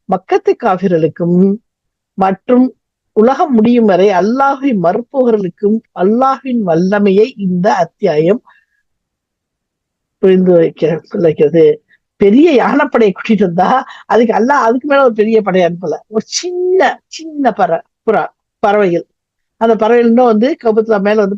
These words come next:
பறந்துகிட்டு இருக்குதுன்னு சொல்றாங்க. அந்த பறவைகள் தான் சொல்றாங்க. சரி, அந்த ஒரு சின்ன பறவைகளை வச்சு, என்ன, அது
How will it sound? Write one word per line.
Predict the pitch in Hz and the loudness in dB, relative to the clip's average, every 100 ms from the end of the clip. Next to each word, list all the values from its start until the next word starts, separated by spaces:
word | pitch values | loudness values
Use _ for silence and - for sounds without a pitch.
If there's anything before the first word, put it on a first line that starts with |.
| 180 | -6
பறந்துகிட்டு | 180 190 180 | -6 -6 -6
இருக்குதுன்னு | 165 180 175 190 | -4 -2 -2 -2
சொல்றாங்க. | 165 156 | -2 -4
அந்த | 151 170 | -4 -4
பறவைகள் | 180 180 190 170 | -2 0 0 0
தான் | 175 175 175 | 0 -2 -6
சொல்றாங்க. | - 151 156 _ _ _ - | -6 -6 -8 _ _ _ -2
சரி, | 196 175 | 2 2
அந்த | 190 214 | 4 2
ஒரு | 220 | 0
சின்ன | - 294 349 381 | -4 -4 0 -2
பறவைகளை | 214 175 190 180 175 | 0 0 2 2 0
வச்சு, | 170 - 247 254 _ _ - | -2 -2 -2 -4 _ _ -4
என்ன, | 208 196 180 _ _ | -2 0 -4 _ _
அது | 196 220 | -2 -2